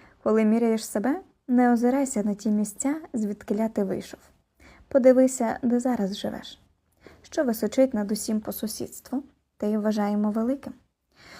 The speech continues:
Величина ж не має якоїсь певної міри. Щось є великим або малим лише завдяки порівнянню.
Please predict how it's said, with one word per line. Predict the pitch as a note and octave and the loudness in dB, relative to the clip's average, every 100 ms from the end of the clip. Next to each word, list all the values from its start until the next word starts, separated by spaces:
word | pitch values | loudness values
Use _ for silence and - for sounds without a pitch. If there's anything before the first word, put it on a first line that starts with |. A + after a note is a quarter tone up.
| - | -12
Величина | - A3 A#3 A#3 C4+ D#4 | -2 2 2 0 0 0
ж | D4+ C4+ | -2 2
не | C#4+ | 2
має | E4+ D4 | 2 0
якоїсь | G#3+ G#3+ G#3+ G3+ | 0 0 -2 -2
певної | - G#3 G#3 G#3+ G#3+ | -4 -4 -2 0 2
міри. | G3+ G#3 A#3 - _ _ - - _ | 0 -2 -8 -12 _ _ -20 -20 _
Щось | - D4+ C#4+ | -4 -2 0
є | A3+ | 0
великим | G#3 G#3 G3 G3 D4+ E4 | 2 2 2 0 -2 0
або | A3+ G#3 | -2 0
малим | G3 F#3+ A3+ D4 | 0 0 0 0
лише | A#3 - F#4 | 0 0 -2
завдяки | C#4+ G#3+ G3+ - G#3 | 0 -2 -4 -6 -8
порівнянню. | - G#3+ A3+ A#3+ F3+ E3+ | -4 -4 0 0 -2 -6